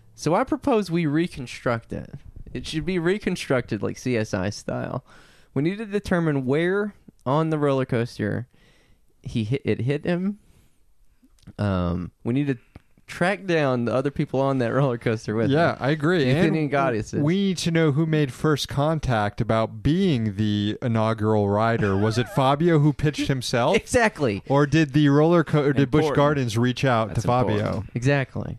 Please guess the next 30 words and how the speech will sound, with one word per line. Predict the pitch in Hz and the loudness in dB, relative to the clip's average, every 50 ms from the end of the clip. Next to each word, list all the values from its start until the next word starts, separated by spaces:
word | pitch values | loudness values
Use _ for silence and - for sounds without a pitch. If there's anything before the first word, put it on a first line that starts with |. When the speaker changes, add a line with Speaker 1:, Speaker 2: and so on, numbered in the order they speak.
| - | -12
Speaker 3:
That's | - - 101 95 | -8 -8 -6 -6
Speaker 1:
Exactly. | 95 95 95 92 71 | -6 -6 -6 -6 -6
Speaker 3:
important. | 60 - - - - - _ - - - - - - - - - - _ _ - _ _ - - - | -6 -6 -10 -14 -16 -20 _ -20 -20 -20 -20 -20 -20 -20 -20 -20 -20 _ _ -20 _ _ -14 -2 0
Speaker 2:
Hopefully | - - - 220 208 196 | 0 2 2 4 2 4
Speaker 3:
Uh, | 185 | 4
Speaker 2:
we're | 180 170 160 | 4 2 0
inspiring | 147 135 - - - 139 139 139 135 120 113 110 107 | 0 -2 -4 0 2 2 4 4 4 2 2 2 0
young | 110 110 113 117 113 | 0 0 0 0 0
journalists, | 101 117 113 113 110 101 98 95 95 - - - - - - | 0 0 0 2 2 2 2 0 0 -2 -4 -6 -4 -4 -2
Speaker 1:
<laughs> | |
Speaker 2:
uh, | - 117 113 107 - 101 - - - 392 - 880 784 659 679 - - - - - | -2 0 0 2 2 2 0 0 0 -2 -2 -2 -4 -16 -18 -20 -20 -14 -6 -4
around | 117 117 117 113 113 | -2 0 0 0 0
the | 113 - | -2 -2
country | - 117 113 113 - - 104 101 104 104 - - - - - - - | 0 -2 -2 -2 -4 -4 -4 -2 -2 -2 -4 -4 -6 -12 -16 -12 -8
to | - | -6
get | 104 113 113 110 | -2 -2 0 0
on | 107 107 | 0 0
this | 107 107 | -2 -4
Fabio | - - 110 107 110 107 110 107 101 98 | -2 -2 -2 -2 0 0 0 0 -2 -2
beat. | 92 90 104 104 104 107 - - - | -2 -4 -4 -4 -4 -6 -8 -6 -4
Speaker 1:
To | 226 175 135 131 131 127 - - - | -2 -2 -2 -2 -4 -6 -8 -2 0
Speaker 2:
But | 170 185 214 | 2 2 2
it | 220 247 | 2 0
is | 262 214 - | 0 0 2
so | - 233 226 208 | 2 2 2 2
memorable. | 185 196 220 233 240 208 160 113 123 117 104 104 | 2 0 0 2 2 0 0 0 -2 -2 -2 0
Like, | 113 131 139 - 165 | 0 0 0 0 0
it | 160 143 - - | -2 -2 -2 -2
did | - 175 185 185 175 | 0 2 4 4 4
Speaker 1:
Yeah. | 156 151 135 110 101 | 4 2 2 0 -4